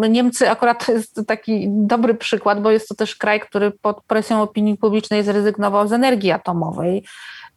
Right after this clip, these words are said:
Więc, y, tutaj wydaje mi się, że to jest ten główny argument, no bo po prostu, y, ludzie zaczęli się bać. Y, i teraz pytanie oczywiście, czy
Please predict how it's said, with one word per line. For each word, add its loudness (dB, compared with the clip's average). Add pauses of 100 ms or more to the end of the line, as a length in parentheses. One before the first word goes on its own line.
(160)
Więc, 0
y, 2 (720)
tutaj 0
wydaje 0
mi 0
się, -2
że 0
to 0
jest 0
ten -2
główny 2
argument, -2
no -4
bo -2
po -2
prostu, -2 (840)
y, -2
ludzie 2
zaczęli -2
się -2
bać. -6 (760)
Y, 2
i 2 (280)
teraz 2
pytanie 2
oczywiście, 0
czy 2